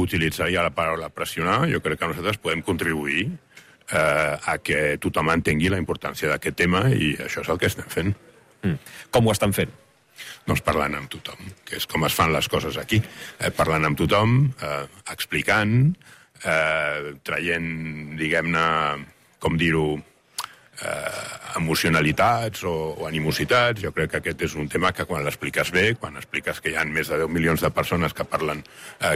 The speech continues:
Speaker 1: català a la Unió Europea, quan expliques que el català ja es pot parlar, eh, en el Congrés i en el Senat, eh, a Espanya, quan expliques la importància que té la llengua catalana pels catalans, que és la llengua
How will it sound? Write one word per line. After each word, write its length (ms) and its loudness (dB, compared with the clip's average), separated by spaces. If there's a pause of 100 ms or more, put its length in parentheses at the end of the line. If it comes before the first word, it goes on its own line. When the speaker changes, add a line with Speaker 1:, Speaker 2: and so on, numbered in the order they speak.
Speaker 1:
català 420 2
a 60 4
la 120 4
Unió 120 0
Europea, 480 2
quan 160 -6
expliques 440 -6
que 100 0
el 80 -4
català 420 -2
ja 100 0
es 60 -4
pot 180 0
parlar, 360 2 (440)
eh, 120 0 (160)
en 100 0
el 80 0
Congrés 380 2
i 80 0
en 20 0
el 160 0
Senat, 440 0
eh, 280 0
a 100 -4
Espanya, 540 2
quan 220 -8
expliques 580 -2
la 140 -2
importància 440 -4
que 80 -6
té 140 0
la 80 2
llengua 320 0
catalana 400 -2
pels 240 -2
catalans, 540 2
que 100 -8
és 100 -12
la 140 -8
llengua 320 -6